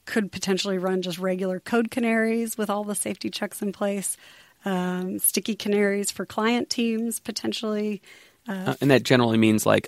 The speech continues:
Speaker 2: "I think my code's ready to deploy. Let's do it in a tested way," just like you're talking about.
Speaker 1: Right, where
Speaker 2: So
Speaker 1: we reduce the blast radius, we have the monitoring in place so we know if we're neg-, negatively affecting customers,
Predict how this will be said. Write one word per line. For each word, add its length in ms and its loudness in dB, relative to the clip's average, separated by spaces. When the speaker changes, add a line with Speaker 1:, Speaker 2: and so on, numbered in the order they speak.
Speaker 2:
"I 100 8
think 260 2
my 120 4
code's 260 0
ready 160 4
to 80 2
deploy. 480 2
Let's 200 0
do 180 4
it 100 4
in 140 0
a 140 0
tested 340 -2
way," 140 2
just 180 -4
like 160 -2
you're 60 -4
talking 300 -2
about. 200 2
Speaker 1:
Right, 320 4
where 140 6
Speaker 2:
So 80 8
Speaker 1:
we 80 8
reduce 380 4
the 80 2
blast 340 4
radius, 440 2
we 120 -2
have 180 4
the 60 2
monitoring 500 0
in 80 -2
place 320 -6
so 120 -4
we 80 -2
know 200 -2
if 100 -8
we're 60 -2
neg-, 420 -4
negatively 540 2
affecting 360 -8
customers, 580 -4